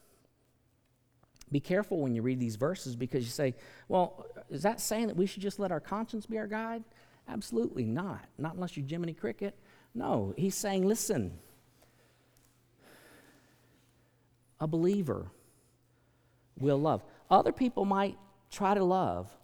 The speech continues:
but a believer will love. You have that obligation. You have that privilege. You have that innate nature within you because you're born again and the Holy Spirit of God is indwelling within you.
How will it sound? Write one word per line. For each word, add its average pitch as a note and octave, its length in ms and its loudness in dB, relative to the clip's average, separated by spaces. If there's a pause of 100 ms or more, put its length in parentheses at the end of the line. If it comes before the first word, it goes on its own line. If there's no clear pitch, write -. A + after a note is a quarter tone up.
(380)
but E3 120 2
a D#3+ 60 2
believer D#3+ 480 2
will F#3+ 280 0
love. - 560 -8
You D3+ 160 -2
have F3 240 -4
that E3+ 140 0
obligation. D#3 800 -2
You A#2+ 100 0
have D#3+ 200 -4
that - 160 -6
privilege. C3 420 -4
You C#3+ 100 -2
have D#3+ 240 -4
that D#3 140 2
innate D#3 320 0
nature E3+ 460 0
within E3+ 440 2
you B2+ 160 0
because C#3 400 -4
you're C#3+ 80 2
born F#3 380 2
again E3 340 2
and D#3 100 2
the A#2+ 60 4
Holy F#3 200 4
Spirit E3+ 220 2
of B2+ 80 2
God E3+ 140 6
is C#3 120 0
indwelling D#3 440 8
within B2+ 300 4
you. A2 200 0